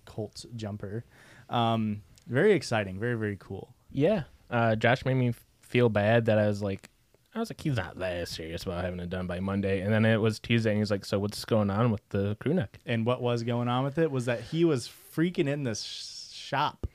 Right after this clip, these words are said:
Speaker 1: the store, the, the workbench area, and he was putting it together.
Speaker 2: The old, the old creativity cave is what I call it. <laughs>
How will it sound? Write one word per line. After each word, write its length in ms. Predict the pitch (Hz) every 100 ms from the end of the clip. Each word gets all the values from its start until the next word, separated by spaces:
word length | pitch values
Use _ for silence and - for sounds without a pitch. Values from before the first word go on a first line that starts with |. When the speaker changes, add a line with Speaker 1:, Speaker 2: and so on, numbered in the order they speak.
| _ _ -
Speaker 1:
the 100 | 117
store, 640 | 104 - 127 139 113 85 _ _ _ _ -
the, 460 | 117 104 101 95
the 140 | 113 107
workbench 640 | 110 147 143 117 104 -
area, 360 | 101 92 90 92
and 120 | 98
he 100 | 113
was 140 | 139
putting 240 | 135 - 156
it 80 | 135
together. 420 | 117 117 87 - - - - - -
Speaker 2:
The 80 | 110
old, 240 | 120 117 87 85 - - - - -
the 120 | - 110
old 220 | 123 113 _ _ _
creativity 880 | - 127 117 - - 127 127 113 90 - -
cave 500 | 92 87 85 82 85
is 140 | 85
what 140 | 87
I 120 | 90 98
call 340 | - 85 82
it. 160 | 90 -
<laughs> 100 | -